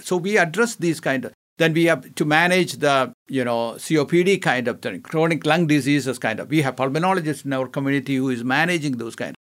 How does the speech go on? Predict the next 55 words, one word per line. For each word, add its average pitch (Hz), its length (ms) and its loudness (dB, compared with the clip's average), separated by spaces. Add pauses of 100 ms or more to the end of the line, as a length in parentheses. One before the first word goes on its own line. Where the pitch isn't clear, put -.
(100)
so 190 80 6
we 208 160 4
need 254 200 4
to 160 120 -2
have 156 100 0
focused 165 600 -4
program 143 460 -2
to 131 120 -2
address. 117 220 -6 (220)
Otherwise, 170 420 4
it's 135 280 0
not 170 180 2
going 139 240 2
to 127 60 0
go 131 200 2
away. 151 400 2 (140)
Don't 196 160 4
assume 190 400 2
that, 139 240 2 (280)
well, 151 400 4
you 160 200 2
know, 143 100 4 (140)
after 160 140 -2
some 151 200 2
time 165 220 4
it's 127 180 -4
going 143 220 4
to 131 80 2
disappear. - 400 -2
No, 156 160 4
it 175 160 6
is 135 180 2
not. 127 260 0
So 143 280 2 (260)
then 214 340 4 (300)
we 175 120 2
also 190 380 6
need 165 300 0
to 160 80 0
have, 139 360 0
I 143 120 0
think 151 240 -2
that 180 320 2
is 165 220 -2
where 139 180 0
the 123 160 -4
businesses 131 880 -4
and 120 160 -2
E 139 140 -2
D 147 200 2
A 143 80 2
comes 123 320 -6
to - 80 -10
picture 123 320 -6
that. 95 200 -8